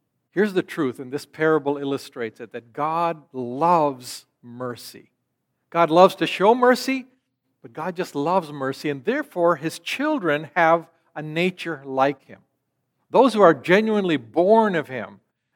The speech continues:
share his nature. So Ephesians four thirty-two through five one,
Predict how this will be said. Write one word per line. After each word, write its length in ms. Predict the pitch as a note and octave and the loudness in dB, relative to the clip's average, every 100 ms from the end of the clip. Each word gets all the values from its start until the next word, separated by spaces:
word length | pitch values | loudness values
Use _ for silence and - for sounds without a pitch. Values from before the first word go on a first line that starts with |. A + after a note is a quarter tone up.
| _ | _
share 360 | - - D#3 D3 | -12 -2 0 0
his 200 | D#3 C#3+ | -4 -6
nature. 440 | F#3 A3 - G#2+ _ _ _ _ _ _ _ _ _ | -6 -6 -10 -18 _ _ _ _ _ _ _ _ _
So 160 | - | -4
Ephesians 480 | C#3+ - F3 E3 C3+ | -4 0 -2 -2 -6
four 680 | _ _ G#3 G3+ G#2+ C3 F3+ _ _ _ | _ _ 0 0 2 0 -4 _ _ _
thirty-two 720 | - D3+ C3+ - F3+ F3 F3 E3+ _ _ _ | 0 0 0 -6 -6 -4 -4 -10 _ _ _
through 140 | - C3+ | -16 -16
five 500 | - D3+ D3+ D3 B2 | -6 0 2 2 -2
one, 580 | C3 D#3+ A2 G#2+ E3+ | -4 -2 -4 -8 -18